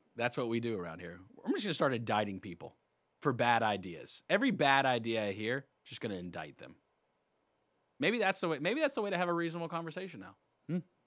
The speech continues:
Speaker 1: Looking forward to a reasonable conversation tomorrow with Josh of Josh's Farmers Market in Mooresville. He's gonna come in studio seven thirty to eight tomorrow. Josh of Josh's Farmers Market will be in studio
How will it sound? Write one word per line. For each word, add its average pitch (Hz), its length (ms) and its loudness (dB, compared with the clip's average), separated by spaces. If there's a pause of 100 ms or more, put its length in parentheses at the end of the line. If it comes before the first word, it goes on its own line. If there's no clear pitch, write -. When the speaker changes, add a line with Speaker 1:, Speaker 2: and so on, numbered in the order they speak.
(180)
Speaker 1:
Looking 269 260 4
forward 269 240 4
to 226 60 6
a 190 80 6
reasonable 175 520 2
conversation 151 640 0
tomorrow 113 720 2
with 101 300 -6
Josh 101 500 2
of 90 100 -10
Josh's 107 460 -2
Farmers 92 480 -4
Market 82 460 -10 (600)
in 127 200 0
Mooresville. 107 420 0
He's 117 160 -6
gonna 127 160 -4
come 127 200 -2
in 127 160 0
studio 120 500 0
seven 139 460 -2
thirty 139 340 0
to 120 180 -2
eight 113 280 -2
tomorrow. 90 420 -4
Josh 120 560 0
of 95 160 -6
Josh's 123 580 0
Farmers 113 480 0
Market 95 440 -6
will 123 320 0
be 120 300 -4
in 147 220 0
studio 120 480 -2